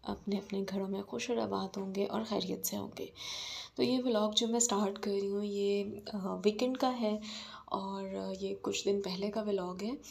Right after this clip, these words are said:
और ये हम लोग बाहर dinner करने के लिए गए थे। हम गए थे, अ, एफ़ सेवन में चीजियस पे और काफ़ी ठंड थी, लेकिन जितनी ठंड आजकल बढ़ रही है, उससे कम थी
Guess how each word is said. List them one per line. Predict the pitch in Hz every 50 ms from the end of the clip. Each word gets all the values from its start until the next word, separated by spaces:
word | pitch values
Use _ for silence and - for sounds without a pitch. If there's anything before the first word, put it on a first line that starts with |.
| - - - - - _ - - -
और | 196 190 185 180 175 175 175 175 175 175
ये | 175 185 185
हम | 185 190 185 185
लोग | 180 185 180
बाहर | 180 180 185 190 185
dinner | 180 175 175 185 208
करने | 208 220 208 208 202
के | 202 - 196
लिए | 196 190 190
गए | 185 175 175 180 175 - 208
थे। | 196 202 202 - - - - - - - - -
हम | 208 202 196
गए | 190 185 185 185
थे, | 185 - 202 190 185 185 185
अ, | - - - 190 185 185 185 185 180 -
एफ़ | - 190 -
सेवन | - - - 185 185 185 185
में | 190 202 208
चीजियस | 202 - 202 180 175 180 185 190 196 - -
पे | - 269 302 294 - - - - - - - _ - - -
और | 190 196 185 185 185 185 180 180 185 185 180 180 180 -
काफ़ी | 185 190 - - 208
ठंड | 202 - 196 190 202 202 202
थी, | 214 220
लेकिन | 220 208 - 208 202
जितनी | 196 196 202 202 - - 262
ठंड | 233 233 226 214 208 -
आजकल | - 180 185 185 - - 185 202 202
बढ़ | 208 208 196
रही | 196 202 196
है, | 185
उससे | - - 208 - - - 202
कम | 202 - 175 185 190
थी | 185 - 254 294 302